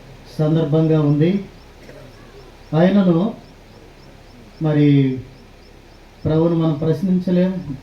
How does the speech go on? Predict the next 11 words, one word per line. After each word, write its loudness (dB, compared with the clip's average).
ఆయన -2
అనంత 0
జ్ఞానయోగ -2
దేవుడు. 0
కాబట్టి 2
ఈ -2
సంవత్సరం -2
ప్రభు -2
ఆమెకి 0
ఇచ్చిన -4
వాగ్దానము 0